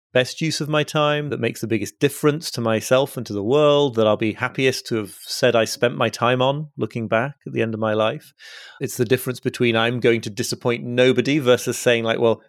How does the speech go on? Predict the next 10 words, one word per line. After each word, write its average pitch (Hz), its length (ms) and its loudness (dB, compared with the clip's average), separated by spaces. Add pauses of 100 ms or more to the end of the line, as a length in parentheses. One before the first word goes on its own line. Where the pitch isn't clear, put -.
who 160 100 6
are 147 40 6
the 131 80 2
most 127 260 2
<laughs> 113 60 0
important 135 400 0
people 139 260 2
not 135 220 2
to 143 80 -4
disappoint?" 147 560 2